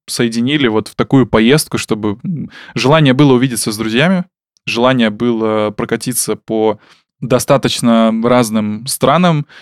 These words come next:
и была, было немножко скоплено денег, чтобы это, э, всё получилось. Поэтому там и четыре разные страны, потому что мы хотели и к друзьям заехать, и к другим друзьям заехать, и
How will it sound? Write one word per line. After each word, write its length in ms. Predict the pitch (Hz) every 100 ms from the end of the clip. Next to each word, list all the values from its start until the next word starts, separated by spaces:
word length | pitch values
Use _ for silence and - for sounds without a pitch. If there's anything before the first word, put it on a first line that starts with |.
| _ -
и 100 | 117
была, 580 | 113 113 127 117 110 104
было 400 | 110 117 131 127
немножко 380 | 110 113 -
скоплено 680 | 110 123 110 110 110 107 107 104
денег, 360 | 104 135 131
чтобы 340 | - 110 107 104
это, 480 | 107 107 104 104 104 - - - -
э, 300 | 190 110 107
всё 420 | - - 113 110 104
получилось. 680 | 107 107 - 101 - - _ -
Поэтому 340 | 123 143 127
там 200 | 131 131
и 140 | 117 107
четыре 340 | - 135 127
разные 380 | 120 117 113 107
страны, 500 | - 117 120 180 190
потому 300 | - 110 110
что 180 | - 117
мы 80 | 107
хотели 480 | 107 120 110 107 104 - - _ -
и 760 | 123 120 110 107 107 107 104 104 104 113
к 40 | 110
друзьям 420 | 117 117 175 165
заехать, 540 | 139 139 131 123 -
и 100 | 135
к 60 | 110
другим 340 | 113 113 170 143
друзьям 360 | 139 127 131
заехать, 520 | 120 120 117 123 110 139
и 460 | 113 107 107 104